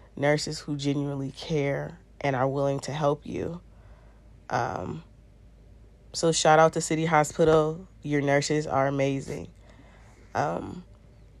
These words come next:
so we ate, um, and I, that was the first time I actually got to hold her. I was alert. I knew what was going on.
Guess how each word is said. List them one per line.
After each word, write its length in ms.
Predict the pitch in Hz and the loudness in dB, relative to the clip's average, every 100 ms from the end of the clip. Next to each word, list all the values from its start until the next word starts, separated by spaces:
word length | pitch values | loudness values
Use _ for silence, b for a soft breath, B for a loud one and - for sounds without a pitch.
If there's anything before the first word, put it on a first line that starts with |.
| - - - | -20 -20 -16
so 520 | - - 151 147 147 | -12 2 6 6 4
we 260 | 143 151 151 | 0 -4 0
ate, 440 | 143 147 170 - - - - - - - | 2 2 0 -6 -20 -20 -20 -20 -10 -4
um, 480 | 147 147 147 170 - - | -2 -2 -4 -10 -12 0
and 160 | 151 | 4
I, 360 | 147 147 147 147 | 6 6 4 2
that 100 | 151 | 2
was 140 | 156 | 2
the 40 | 151 | 0
first 280 | 156 165 | -2 0
time 100 | 165 | 0
I 80 | 156 | 0
actually 400 | 143 151 151 156 | 2 2 0 -4
got 220 | 156 160 | 0 0
to 100 | - | 0
hold 320 | 165 156 165 170 | 0 2 2 0
her. 340 | 165 139 135 | -2 -2 -2
I 80 | 135 | -2
was 180 | 143 151 | 0 0
alert. 480 | 143 143 139 135 - | 0 0 0 -2 -6
I 140 | 139 139 | -4 -2
knew 180 | 143 143 | 0 0
what 160 | 143 | 0
was 100 | 147 | 0
going 240 | 143 143 139 | -2 -2 -2
on. 480 | 143 139 135 143 | 0 -2 -2 -8